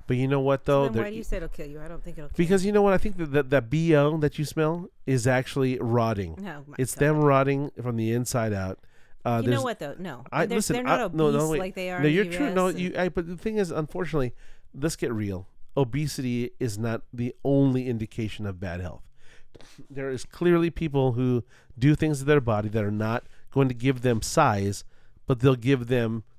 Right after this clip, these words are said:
Speaker 1: bad health.
Speaker 2: Okay, but think about it.
Speaker 1: Look
Speaker 2: That,
Speaker 1: at, look,
Speaker 2: all
Speaker 1: look
Speaker 2: the
Speaker 1: at,
Speaker 2: food
Speaker 1: what's,
Speaker 2: that,
Speaker 1: what's the
Speaker 2: wait,
Speaker 1: name of
Speaker 2: wait,
Speaker 1: the guy?
Speaker 2: wait, wait,
Speaker 1: What's
Speaker 2: but
Speaker 1: the name of the
Speaker 2: that
Speaker 1: guy? What's,
Speaker 2: French
Speaker 1: what's
Speaker 2: food
Speaker 1: the name of the
Speaker 2: that,
Speaker 1: guy?
Speaker 2: let me finish.
Speaker 1: What's the name of the guy from,
Speaker 2: Let me, let
Speaker 1: from
Speaker 2: me just
Speaker 1: the
Speaker 2: say this.
Speaker 1: Stones?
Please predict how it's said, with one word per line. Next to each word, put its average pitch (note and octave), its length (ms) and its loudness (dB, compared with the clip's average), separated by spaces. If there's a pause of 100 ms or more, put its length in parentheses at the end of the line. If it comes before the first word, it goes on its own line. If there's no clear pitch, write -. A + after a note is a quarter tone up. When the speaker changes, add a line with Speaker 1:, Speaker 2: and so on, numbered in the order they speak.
Speaker 1:
bad G2+ 240 -4
health. E2 260 -10
Speaker 2:
Okay, G3+ 180 -12
but D#3+ 120 -14
think A#3 200 -14
about C#3 220 -16
it. A#2+ 80 -12
Speaker 1:
Look G#3 120 4
Speaker 2:
That, A3 60 4
Speaker 1:
at, G#3 60 0
look, G#3+ 120 4
Speaker 2:
all B3 80 0
Speaker 1:
look B3 100 2
Speaker 2:
the C#4+ 60 -2
Speaker 1:
at, E3+ 100 -2
Speaker 2:
food - 100 -4
Speaker 1:
what's, A3 140 2
Speaker 2:
that, A#3+ 120 0
Speaker 1:
what's B3 160 -2
the C#4+ 80 -2
Speaker 2:
wait, - 0 -
Speaker 1:
name - 20 0
of C4 60 0
Speaker 2:
wait, B3+ 100 2
Speaker 1:
the C#4+ 60 2
guy? F#3 60 2
Speaker 2:
wait, E3+ 80 -8
wait, A3 200 -8
Speaker 1:
What's - 100 -10
Speaker 2:
but - 0 -
Speaker 1:
the C#4 80 -2
name A#3 80 2
of G#3+ 40 -2
the G#3 60 0
Speaker 2:
that G3+ 80 4
Speaker 1:
guy? C4+ 60 0
What's, A#3 200 0
Speaker 2:
French D4+ 160 -6
Speaker 1:
what's F#3+ 120 2
Speaker 2:
food D#3+ 80 -8
Speaker 1:
the A3+ 60 2
name A3+ 80 0
of A#3 60 -6
the B3 60 -6
Speaker 2:
that, G3+ 40 -18
Speaker 1:
guy? D#3 200 2
Speaker 2:
let A#3+ 120 -2
me D#4 120 -6
finish. G4 340 -10
Speaker 1:
What's D#3 140 -2
the G#3 60 4
name A3 80 4
of A3+ 40 -2
the A#3 60 -2
guy C#3+ 280 0
from, A#2+ 460 0
Speaker 2:
Let A3 200 -8
me, B3 140 -8
let - 80 -12
Speaker 1:
from C#3 180 2
Speaker 2:
me B2 120 2
just B2+ 160 -4
Speaker 1:
the B2 200 0
Speaker 2:
say A2 100 -2
this. - 60 -2
Speaker 1:
Stones? F#2+ 460 -2